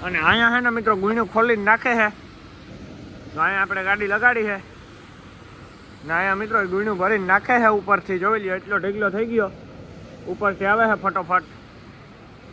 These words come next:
આ બધા કિપાહિયા જ છે મિત્રો.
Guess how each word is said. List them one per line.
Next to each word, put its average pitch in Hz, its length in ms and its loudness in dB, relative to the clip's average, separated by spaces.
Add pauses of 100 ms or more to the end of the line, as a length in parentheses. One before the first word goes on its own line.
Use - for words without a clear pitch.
(1120)
આ 170 60 -6
બધા 190 320 -2
કિપાહિયા 208 420 2
જ 175 120 -12
છે 226 100 0
મિત્રો. 196 300 -4